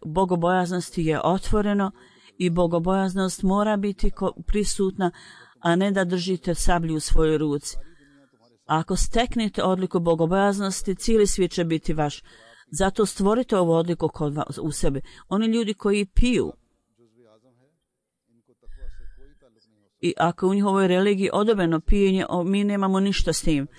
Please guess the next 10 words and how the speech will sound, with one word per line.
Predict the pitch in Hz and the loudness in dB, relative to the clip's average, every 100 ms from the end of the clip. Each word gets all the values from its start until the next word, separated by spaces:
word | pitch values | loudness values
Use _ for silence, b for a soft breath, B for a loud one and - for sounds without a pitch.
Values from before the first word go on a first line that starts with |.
| B B B B B | B B B B B
Ako | 156 - 170 | -4 0 0
Allah | 170 175 190 | 2 2 0
Đelešanuhu | 196 208 208 214 196 202 202 196 | 0 0 0 0 0 0 0 0
hoće, | 175 190 202 - 233 226 _ _ _ _ 254 _ _ _ _ _ _ _ 120 123 b b b | 0 -2 -2 -4 -6 -8 _ _ _ _ _ _ _ _ _ _ _ _ _ -20 b b b
on | 170 170 170 | -2 0 0
daje | 165 180 190 214 202 190 190 b b b b b _ | 0 0 0 0 -2 -4 -8 b b b b b _
svoju | - - 180 180 | -14 -2 0 2
sretnu | 175 196 202 220 208 190 | 0 0 0 -2 -6 -2
priliku | - 190 220 262 - | 2 2 2 -2 -4
članovima | 160 - 180 196 196 196 190 | -4 -2 0 0 -2 -2 -2